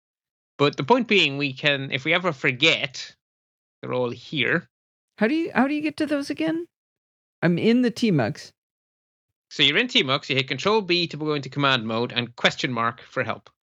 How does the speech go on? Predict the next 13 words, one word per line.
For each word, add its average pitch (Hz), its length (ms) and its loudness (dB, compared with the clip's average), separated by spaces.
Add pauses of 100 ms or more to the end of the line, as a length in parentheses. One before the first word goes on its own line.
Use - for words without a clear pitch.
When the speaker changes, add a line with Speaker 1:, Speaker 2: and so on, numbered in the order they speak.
(200)
Speaker 2:
Ah, - 120 -10 (500)
okay. 120 200 -8 (560)
Oh, 202 100 0
look 139 240 -2
at - 140 -10
all - 100 -16
that. - 580 -8
Okay. 160 320 2 (960)
Speaker 1:
And 135 120 0
when 139 120 4
you're 135 80 2
done 196 240 4
looking, 160 380 0